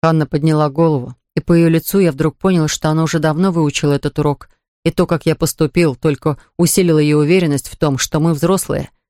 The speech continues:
часто поступаем неправильно и всегда можем испортить жизнь ни в чем не повинной девочке. Мы молча стояли друг против друга. Маленькая девочка и делец из лондонского Сити. Я сделал вдох и потом почти инстинктивно протянул Ханне руку.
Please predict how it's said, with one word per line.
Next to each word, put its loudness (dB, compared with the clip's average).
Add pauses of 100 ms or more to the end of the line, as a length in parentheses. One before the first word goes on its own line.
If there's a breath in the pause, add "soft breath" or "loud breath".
(140)
часто -2
поступаем 0
неправильно -4 (360)
и -4
всегда 0
можем 0
испортить -2
жизнь 0
ни 2
в -12
чем 0
не 0
повинной 0
девочке. -8 (920)
Мы 2
молча 2
стояли 0
друг -2
против -4
друга. -2 (480)
Маленькая 0
девочка -2 (320)
и -2
делец 2
из 0
лондонского 0
Сити. -6 (500)
Я 2
сделал 0
вдох -2
и -2
потом 0
почти -2
инстинктивно -2
протянул 0
Ханне 0
руку. -8